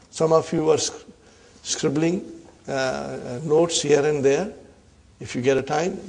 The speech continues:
do it nicely on a piece of paper, huh? In your notebook, inshallah. Okay, another nice exercise, brothers and sisters. Ayyin.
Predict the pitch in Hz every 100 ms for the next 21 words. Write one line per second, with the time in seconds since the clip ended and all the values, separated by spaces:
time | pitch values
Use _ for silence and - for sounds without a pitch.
0 | 151 156 180 180 143 131 135 - 143 131
1 | 120 - 117 113 - 110 107 - - 135
2 | 175 - _ _ _ - 147 147 143 185
3 | - - 147 151 120 113 - 113 - -
4 | 104 - _ _ _ - _ - - -
5 | - _ _ - 135 127 156 170 156 -
6 | 143 170 165 170 170 156 180 175 147 165
7 | 170 - 175 196 185 - - 208 202 165
8 | 139 165 131 107